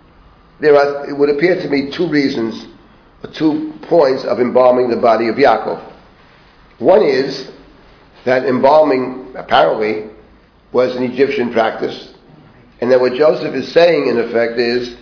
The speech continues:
"My father shall receive, as the father of the viceroy of Egypt, a very appropriate, proper, and respectful Egyptian burial." That's one side of it. He doesn't want to, you know, insult the Egyptians.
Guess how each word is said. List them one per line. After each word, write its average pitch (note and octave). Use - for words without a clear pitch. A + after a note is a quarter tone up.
"My C3
father D3
shall B2
receive, C3
as A2
the A#2+
father C3
of G#2+
the A2
viceroy B2
of A#2+
Egypt, A#2+
a A#2
very C3+
appropriate, C3+
proper, B2
and A#2+
respectful A#2
Egyptian A#2+
burial." A2
That's -
one B2+
side G2+
of C2
it. -
He C3+
doesn't C#3+
want C3
to, B2
you C3
know, A2
insult B2
the A2+
Egyptians. -